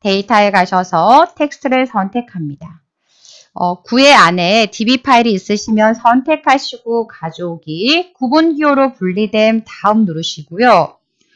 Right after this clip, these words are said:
구분 기호는 쉼표로 구분되어 있습니다. 다음 누르시고 마침 누릅니다.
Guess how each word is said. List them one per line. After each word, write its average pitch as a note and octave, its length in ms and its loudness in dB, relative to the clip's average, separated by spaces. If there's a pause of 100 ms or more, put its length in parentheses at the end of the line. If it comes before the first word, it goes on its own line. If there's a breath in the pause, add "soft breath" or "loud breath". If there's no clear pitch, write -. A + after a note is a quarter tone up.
(140)
구분 C4+ 380 0
기호는 G#3+ 720 0
쉼표로 B3+ 1000 2
구분되어 G3+ 500 -2
있습니다. F#3 760 0
다음 A#3 380 2
누르시고 F#3+ 580 -4
마침 E3+ 500 0
누릅니다. D#3 680 -6